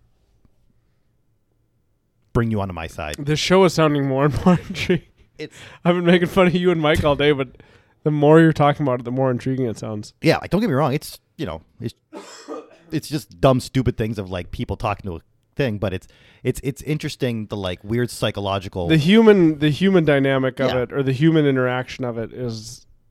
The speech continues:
Speaker 2: is interesting.
Speaker 1: Yep.
Speaker 2: Especially if you get somebody who wins as a catfish.
Speaker 1: That'll, that'll be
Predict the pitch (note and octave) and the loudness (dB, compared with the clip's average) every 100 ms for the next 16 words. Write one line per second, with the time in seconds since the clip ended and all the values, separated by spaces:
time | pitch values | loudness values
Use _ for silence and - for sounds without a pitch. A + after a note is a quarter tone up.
0 | _ C3+ C#3 C#3+ A2+ - A2 G2 C3 - | _ -4 0 0 -2 -12 -14 -16 -14 -8
1 | F2+ - _ _ _ _ _ _ C#3+ - | -8 -8 _ _ _ _ _ _ -6 0
2 | G3+ F3 F#3+ C#3+ C#3 D#3+ - C#3 B2+ A2+ | 0 2 2 2 2 0 0 -2 0 0
3 | B2 A#2+ A2+ C#3 D3 C#3 B2 A2+ A2+ - | 0 0 0 4 4 2 -2 -6 -8 -10
4 | A#2 - - - - - - A#2 A#2+ F#2 | -10 -12 -20 -20 -20 -12 -4 -2 -2 -2
5 | A#2 A2+ G#2 F#2+ E2+ E2 | -2 -2 -4 -8 -10 -14